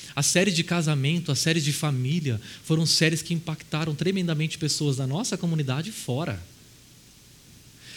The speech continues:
Isso é uma relíquia. E eu não tô falando do pastor Ricardo sem barriga e com cabelo.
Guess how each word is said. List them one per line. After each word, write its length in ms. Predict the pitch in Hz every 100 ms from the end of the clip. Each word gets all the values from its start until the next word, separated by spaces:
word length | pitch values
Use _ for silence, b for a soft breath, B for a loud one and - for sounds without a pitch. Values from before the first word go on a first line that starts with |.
| B B
Isso 380 | 208 214 - 151
é 120 | 156
uma 200 | 175 160
relíquia. 600 | 175 202 156 208 - 107 85 - - - - - - B B B B - -
E 60 | 143
eu 60 |
não 100 | 254
tô 160 | 262 254
falando 360 | 240 170 160
do 100 | 143
pastor 280 | 143 135 147
Ricardo 640 | 131 120 123 131 139 120 90 - B B B
sem 220 | - 135
barriga 320 | 131 117 120 123
e 40 |
com 120 | 120
cabelo. 380 | 113 107 107